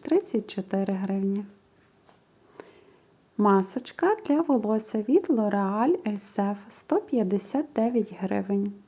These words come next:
Шампуні та бальзами об'ємом двісті п'ятдесят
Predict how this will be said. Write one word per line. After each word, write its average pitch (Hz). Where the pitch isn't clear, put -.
Шампуні 226
та 311
бальзами 214
об'ємом 202
двісті 208
п'ятдесят 214